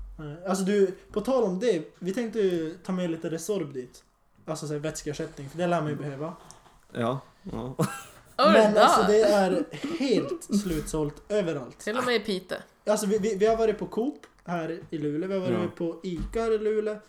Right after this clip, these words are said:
Speaker 1: vi har varit på apoteket, vi var på Coop borta i Piteå när vi ändå svängde förbi.
Speaker 3: Mm. Jag frågade mamma och kollade på
Speaker 1: Piteå.
Speaker 3: Willys, och där är det
Speaker 2: Vad
Speaker 3: också
Speaker 2: fan gjorde
Speaker 3: slut.
Speaker 2: ni i Piteå?
Speaker 1: Jag skjutsade dit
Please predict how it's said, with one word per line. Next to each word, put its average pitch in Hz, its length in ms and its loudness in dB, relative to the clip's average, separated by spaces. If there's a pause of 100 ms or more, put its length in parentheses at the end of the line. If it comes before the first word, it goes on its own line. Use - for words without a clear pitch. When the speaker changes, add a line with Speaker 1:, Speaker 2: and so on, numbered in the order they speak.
(160)
Speaker 1:
vi 175 100 -4
har 170 60 2
varit 160 100 -2
på 160 60 -8
apoteket, 220 1040 -4
vi 185 160 0
var 185 160 0
på 175 220 -2
Coop 175 380 -4
borta 180 240 -4
i 156 60 -2
Piteå 214 440 -6
när 175 120 -4
vi 160 80 -2
ändå 151 200 -4
svängde 151 300 -6
förbi. 143 200 -8
Speaker 3:
Mm. 147 120 -8 (160)
Jag 185 180 -2
frågade 190 240 0
mamma 175 200 -2
och 214 60 -6
kollade 170 160 -2
på 180 60 -6
Speaker 1:
Piteå. 180 180 -4
Speaker 3:
Willys, 165 280 -8
och 160 80 -10
där 190 200 0
är 180 40 0
det 160 60 -2
Speaker 2:
Vad 180 100 -4
Speaker 3:
också 156 260 -2
Speaker 2:
fan 147 240 6
gjorde 127 260 4
Speaker 3:
slut. 120 180 -2
Speaker 2:
ni 123 80 -2
i 143 60 -4
Piteå? 110 160 -6 (320)
Speaker 1:
Jag 160 140 -6
skjutsade 165 720 -4
dit 147 340 -6